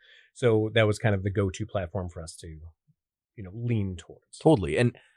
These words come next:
Speaker 2: how long were you in that space of, like, I'm in this enterprise architect position, and I'm seeing these bad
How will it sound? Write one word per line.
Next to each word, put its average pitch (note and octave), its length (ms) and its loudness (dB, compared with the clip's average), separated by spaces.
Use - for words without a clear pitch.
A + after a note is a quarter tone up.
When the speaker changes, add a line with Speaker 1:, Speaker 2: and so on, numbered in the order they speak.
Speaker 2:
how - 160 0
long C3+ 340 4
were G#2+ 120 6
you G2 180 4
in G#2+ 220 2
that G2 240 2
space G2 420 2
of, E2+ 140 -2
like, F2 340 4
I'm G2+ 160 0
in B2+ 120 2
this C3 160 2
enterprise G#2+ 500 4
architect - 520 2
position, F2 640 0
and F2+ 440 0
I'm F#2+ 180 6
seeing A#2+ 360 2
these F#2+ 200 2
bad F2+ 480 4